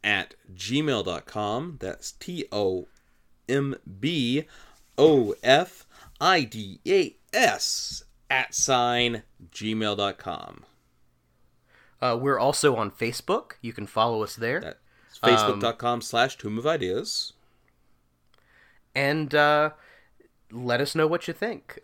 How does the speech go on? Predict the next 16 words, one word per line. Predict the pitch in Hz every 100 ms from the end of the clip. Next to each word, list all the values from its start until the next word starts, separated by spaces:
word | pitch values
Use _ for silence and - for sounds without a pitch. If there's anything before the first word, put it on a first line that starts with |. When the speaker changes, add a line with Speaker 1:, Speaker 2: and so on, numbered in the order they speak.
| 113
Speaker 2:
Um, | 120 127 123 120 _ _ _ _ _
Speaker 1:
Twitter. | - 202 135 87 _ _
Speaker 2:
we | 139 143
are | 135 131 131
also, | 135 139 151 135 131 - - - _ _ _
uh, | 135 127
yeah, | 156 113 - _
uh, | 123 135 127 117 - _ _ _ -
Twitter, | - 160 160 151
uh, | 139 139 135 -
at | 131 -
Tomb | 156
of | 147
Ideas, | 135 131 135 135 131 131 - -
uh, | 113 101
or | 127 135 131